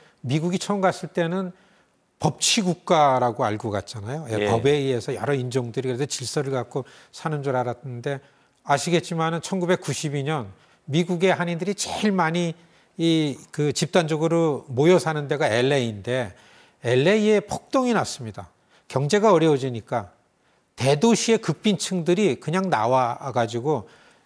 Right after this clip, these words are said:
Speaker 1: 길거리에서, 어, 그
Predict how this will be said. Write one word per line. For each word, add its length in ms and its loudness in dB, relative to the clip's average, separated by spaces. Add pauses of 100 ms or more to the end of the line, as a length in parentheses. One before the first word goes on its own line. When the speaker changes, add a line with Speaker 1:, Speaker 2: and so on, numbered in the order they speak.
(140)
Speaker 1:
길거리에서, 1160 2
어, 280 -4 (160)
그 500 -2